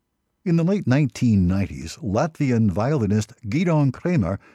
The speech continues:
collaborated with Russian composer Leonid Desyatnikov on several projects, including a reconceptualization and arrangement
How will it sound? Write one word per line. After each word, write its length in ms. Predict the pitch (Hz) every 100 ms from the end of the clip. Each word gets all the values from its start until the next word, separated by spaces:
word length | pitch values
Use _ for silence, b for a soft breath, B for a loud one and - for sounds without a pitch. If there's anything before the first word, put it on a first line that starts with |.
| B -
collaborated 720 | 143 143 208 156 127 147 127
with 200 | 107 85
Russian 400 | 101 170 185 165
composer 640 | 175 - 101 101 107 110 -
Leonid 560 | 107 170 135 127 123 - _
Desyatnikov 1000 | 120 120 120 131 - 113 85 76 - - _
on 200 | 110 104
several 380 | - 208 190 107
projects, 500 | - 78 62 104 -
including 380 | 120 208 208 175
a 80 | 113
reconceptualization 1500 | 90 139 165 139 120 - 180 - 123 101 82 113 143 147 139 -
and 280 | 120 123 -
arrangement 540 | 151 185 185 95 113